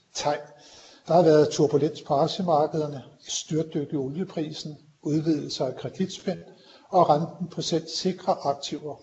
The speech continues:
som danske statsobligationer er steget. Til gengæld har det også været ugen, hvor centralbankerne igen er gået ind med enorme beløb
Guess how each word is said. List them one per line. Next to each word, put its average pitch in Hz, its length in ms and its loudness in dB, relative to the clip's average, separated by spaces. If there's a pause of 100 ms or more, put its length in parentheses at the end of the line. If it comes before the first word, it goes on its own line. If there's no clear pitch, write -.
som 156 200 -8
danske 143 360 -2
statsobligationer 135 1200 -8
er 180 60 -4
steget. 113 440 -8 (680)
Til - 160 -10
gengæld 185 380 2 (520)
har 165 120 4
det 151 100 8
også 156 180 4
været 170 160 6
ugen, 147 280 0
hvor 143 180 2
centralbankerne 151 880 0
igen 170 440 -2
er 185 40 -2
gået 147 300 0
ind - 160 -2
med 160 180 -2
enorme 170 640 2
beløb 135 260 -4